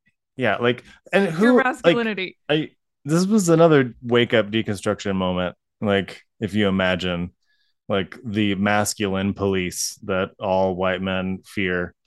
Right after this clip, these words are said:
Speaker 1: When you realize they're imaginary, there are no
Speaker 2: Mm.
Speaker 1: masculine police. No one's gonna take your man card. I-, if you wanna wear a dress, go for it. Like, it, if you don't, great. Like, no one,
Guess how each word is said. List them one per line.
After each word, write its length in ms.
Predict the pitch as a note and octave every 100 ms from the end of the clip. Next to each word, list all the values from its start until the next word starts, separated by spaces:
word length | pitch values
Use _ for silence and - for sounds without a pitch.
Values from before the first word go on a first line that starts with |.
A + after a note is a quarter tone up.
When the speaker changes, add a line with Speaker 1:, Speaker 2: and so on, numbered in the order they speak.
| -
Speaker 1:
When 200 | B2+ D#3+
you 140 | F3
realize 400 | F3 G3+ G3 F3
they're 220 | D3 D3 C3+
imaginary, 840 | C3 C#3 C#3+ A#2+ G2+ F2+ F2 E2+ _
there 320 | G3+ G#3 C#3+ D#3
are 120 | E3
no 120 | E3+
Speaker 2:
Mm. 40 | D#3+
Speaker 1:
masculine 760 | D3 D#3 - C#3 C3 C3 C3
police. 680 | B2 B2+ G#2 F#2 - - - _
No 200 | B2+ B2
one's 240 | C3 D3 C#3
gonna 180 | D3 D3+
take 240 | C#3+ C3+
your 120 | C#3+
man 260 | C3 G#2+ G#2+
card. 480 | G#2+ G2 F#2+ G2 G2+ _ _ _ _ A#2
I-, 100 | -
if 160 | A#2+ A2
you 120 | A#2
wanna 260 | A2 B2 C3
wear 240 | B2 C3
a 40 | C3
dress, 460 | A2 G#2 A2 -
go 260 | G#2 G2+ G#2
for 360 | G2+ G2 F#2+ G#2
it. 160 | B2+ _ _ _ _ _ _ _ _
Like, 440 | G2+ G2 F#2 - _ _ _ _ _ -
it, 140 | A#2+ - _ _ _ _ _ -
if 160 | A#2
you 100 | A2
don't, 400 | G2 G2+ A#2+ - _ -
great. 540 | G2 G2 F#2+ G#2+ C3+ - _ _ _ _ _
Like, 120 | G#2 G#2
no 280 | A#2+ C3+
one, 380 | C#3+ C#3+ C#3 B2